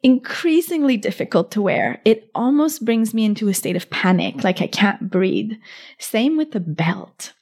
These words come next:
And you'll also be picky with noises. Like, white noises really bother me, like a fan, the A C, the rumbling of the fridge, something like that.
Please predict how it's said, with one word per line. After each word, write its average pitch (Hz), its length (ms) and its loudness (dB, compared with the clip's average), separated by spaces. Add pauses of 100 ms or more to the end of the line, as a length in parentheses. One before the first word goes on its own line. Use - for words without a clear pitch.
(760)
And 220 520 2 (160)
you'll 294 300 4
also 349 360 2
be 285 140 2
picky 269 500 -2
with 247 200 2
noises. 208 880 -2 (160)
Like, 220 160 0
white 220 420 -2
noises 202 560 0
really 277 300 0
bother 196 380 0
me, 185 280 0
like 185 180 -6
a - 80 -4
fan, 208 680 0
the 180 180 -4
A 202 200 2
C, 196 560 0 (340)
the 190 80 -4
rumbling 190 380 0
of 170 180 -2
the 170 100 -4
fridge, 190 720 -2
something 180 400 -2
like 180 200 -2
that. - 320 -8